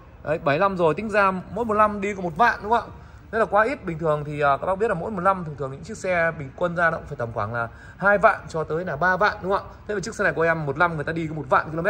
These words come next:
thôi, các bác biết là đi, à, nó ít như nào rồi đúng không ạ? Đấy.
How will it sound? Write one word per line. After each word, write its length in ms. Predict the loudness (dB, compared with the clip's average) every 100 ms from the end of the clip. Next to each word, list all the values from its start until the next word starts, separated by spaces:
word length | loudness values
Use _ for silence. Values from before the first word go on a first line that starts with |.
| 2
thôi, 200 | 0 0
các 120 | -2
bác 160 | -6 -6
biết 180 | -6 -4
là 120 | -4
đi, 300 | -4 -8 -6
à, 120 | -6
nó 120 | -8 -8
ít 180 | -6 -4
như 80 |
nào 120 | -6 -6
rồi 100 | -8 -10 -8
đúng 100 | -4
không 120 | -4
ạ? 920 | -6 -18 -18 -20 -20 -20 -20 -12 -6
Đấy. 100 | -6